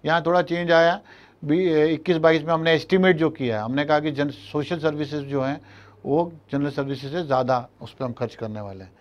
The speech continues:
ठीक है। तो ये एग्रीगेट रिसिप्ट अगर हम देखें,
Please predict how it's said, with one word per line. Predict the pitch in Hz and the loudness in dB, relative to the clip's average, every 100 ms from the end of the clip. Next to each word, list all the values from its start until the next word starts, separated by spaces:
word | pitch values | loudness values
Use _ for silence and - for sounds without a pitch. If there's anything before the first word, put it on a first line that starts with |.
| _ _ _ - | _ _ _ -18
ठीक | 170 | -12
है। | 175 | -10
तो | 143 | -8
ये | 139 139 135 - | -6 -4 -6 -6
एग्रीगेट | 139 147 160 147 | -8 -6 -6 -6
रिसिप्ट | 143 151 - | -6 -8 -4
अगर | 147 143 | -4 -2
हम | 147 | -4
देखें, | 147 143 156 | -4 -4 -4